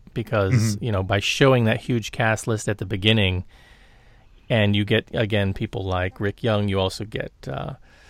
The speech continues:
Speaker 1: uh, John Houseman, who was really kind of famous at the time for some of the work he had done. B-, and he's basically in one scene in, for, like, two minutes in one episode.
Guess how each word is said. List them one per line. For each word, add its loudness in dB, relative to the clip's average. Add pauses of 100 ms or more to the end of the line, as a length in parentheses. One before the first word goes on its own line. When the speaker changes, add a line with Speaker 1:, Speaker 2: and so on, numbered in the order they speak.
(600)
Speaker 1:
uh, -2
John 4
Houseman, 4
who -4
was -8 (460)
really 2
kind 0
of -2
famous 0
at -4
the -6
time -2
for -8
some -4
of -2
the -2
work -6
he -6
had -2
done. 0 (520)
B-, -8 (100)
and 8
he's 4
basically 6
in 2
one 4
scene 0 (480)
in, 0
for, -6
like, -2
two 0
minutes 0
in -2
one 0
episode. -6